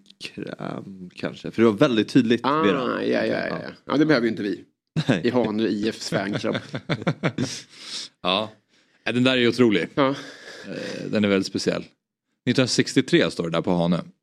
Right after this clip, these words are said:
Speaker 2: Jag vet tyvärr inte jättemycket. Jag
Speaker 3: Jag förstår, jag ska inte be dig förklara
Speaker 2: <laughs>
Speaker 3: mer om när du, när du, klubben kom till. Men
Speaker 2: Ja.
Speaker 3: jag bara noterar.
Speaker 2: Ja, där, där får vi stryk av dig då.
Speaker 3: Ja, där, ni har ingen siffra.
Speaker 1: Nej, men nittonhundratrettiofem.
Speaker 2: Kallels F F.
Speaker 3: Trettiofem.
Speaker 2: Ni-, nittonhundranittio.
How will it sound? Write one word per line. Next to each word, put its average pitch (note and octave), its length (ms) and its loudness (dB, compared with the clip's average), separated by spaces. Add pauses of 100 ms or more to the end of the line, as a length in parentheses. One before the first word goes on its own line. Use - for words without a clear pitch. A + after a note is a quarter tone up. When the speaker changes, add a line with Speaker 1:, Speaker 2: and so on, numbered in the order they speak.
(1080)
Speaker 2:
Jag C3 120 2
vet C#3+ 200 4
tyvärr B2+ 160 4
inte B2+ 140 0
jättemycket. B2+ 500 2
Jag - 100 2
Speaker 3:
Jag D#3+ 100 2
förstår, E3 360 6
jag D#3 200 4
ska D3+ 80 2
inte C#3 140 0 (220)
be C3 200 4
dig A#2 140 6
förklara A2+ 480 4 (120)
Speaker 2:
<laughs> D4+ 120 2
Speaker 3:
mer C3 220 4
om A2+ 120 0
när G#2+ 100 2
du, G#2 120 2 (200)
när A2+ 120 4
du, G2+ 360 0
klubben G#2 200 2
kom A2+ 120 0
till. E2+ 260 2
Men G#2+ 100 0
Speaker 2:
Ja. C3 60 2
Speaker 3:
jag C3 80 -4
bara F#2+ 220 0
noterar. F#2 680 -2
Speaker 2:
Ja, B2+ 100 0
där, D3+ 320 2
där D#3+ 120 4
får D#3 80 4
vi D3 80 6
stryk A#2+ 260 4
av A2+ 80 2
dig G#2 160 2
då. - 300 -6
Speaker 3:
Ja, G2+ 400 -2
där, B2 280 0
ni G2+ 140 -2
har D#3 100 2
ingen G2 260 2
siffra. F2 280 -6 (540)
Speaker 1:
Nej, C3 220 0
men C3+ 120 4
nittonhundratrettiofem. A#2 720 2 (480)
Speaker 2:
Kallels D3 260 2
F E3 120 6
F. - 100 0
Speaker 3:
Trettiofem. A2 200 -4 (280)
Speaker 2:
Ni-, C#3 160 6
nittonhundranittio. G2+ 1120 4